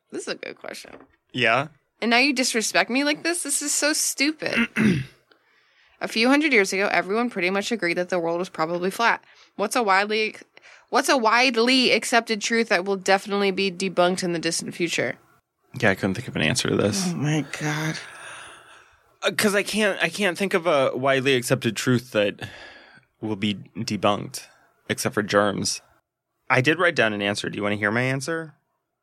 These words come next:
Speaker 1: Yeah.
Speaker 2: Okay. So I, I think science, we're pretty close to figuring out what happens once we die.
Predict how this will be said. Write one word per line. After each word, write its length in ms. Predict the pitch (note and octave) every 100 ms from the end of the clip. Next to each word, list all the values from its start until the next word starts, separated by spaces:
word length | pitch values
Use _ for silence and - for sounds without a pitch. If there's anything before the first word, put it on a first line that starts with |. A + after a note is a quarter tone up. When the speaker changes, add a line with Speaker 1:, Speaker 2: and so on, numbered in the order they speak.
| _ _ _
Speaker 1:
Yeah. 360 | F#3 G3+ B3 B3 _ _
Speaker 2:
Okay. 380 | A#2 G2 A#2+ - _ _ _ _
So 260 | - D#3+
I, 380 | B2 C3+ D3+ C#3 -
I 80 | C3+
think 280 | C3+ F#3 F3
science, 580 | - D#3+ C#3+ D3+ D#3 -
we're 160 | - B2+
pretty 220 | E3 D3
close 300 | - C3 B2+
to 100 | C3
figuring 300 | B2+ B2 A#2+
out 160 | A2+ G2
what 100 | A2
happens 480 | A2 G#2 B2 A2+ G2+
once 240 | A2 G#2+
we 80 | A#2
die. 520 | G#2 G2+ G2+ B2+ D3